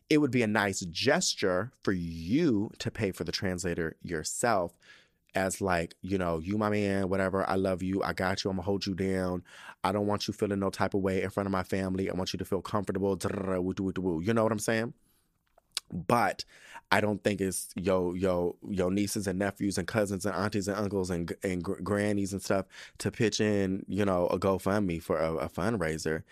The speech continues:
and it's their responsibility. I don't, that part of the podcast, I did not agree with. I was like, "This is not their,"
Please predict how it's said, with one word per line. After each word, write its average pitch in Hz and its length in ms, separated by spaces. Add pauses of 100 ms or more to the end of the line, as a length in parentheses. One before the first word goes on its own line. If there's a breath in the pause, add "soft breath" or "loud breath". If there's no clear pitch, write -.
(140 loud breath)
and 101 140
it's 90 120
their 90 280
responsibility. 87 520
I 104 60
don't, 117 200 (340 loud breath)
that 147 300
part 170 260
of 131 100
the 127 60
podcast, 127 720 (180)
I 110 140
did 113 120
not 98 280
agree 92 280
with. 104 300 (160)
I 95 80
was 98 120
like, 87 160
"This 113 220
is 95 120
not 90 340 (300)
their," 87 580